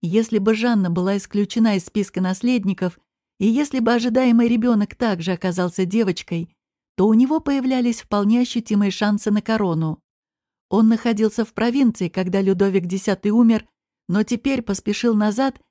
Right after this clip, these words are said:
и моментально объявил себя регентом от имени своего будущего возможного племянника.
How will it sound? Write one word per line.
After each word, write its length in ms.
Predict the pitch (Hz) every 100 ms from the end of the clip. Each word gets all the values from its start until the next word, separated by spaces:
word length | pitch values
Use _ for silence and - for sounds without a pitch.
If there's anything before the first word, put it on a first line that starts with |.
| _
и 80 | 220
моментально 680 | 247 262 277 285 330 294
объявил 380 | 262 214 233 247
себя 320 | 233 220 214
регентом 560 | 208 233 240 254 254 240
от 220 | - 180 220
имени 280 | 208 226
своего 380 | 226 196 196 180
будущего 540 | 175 180 185 190 214 214
возможного 600 | 196 165 180 170 185 190
племянника. 840 | 190 208 202 175 165 - 165 160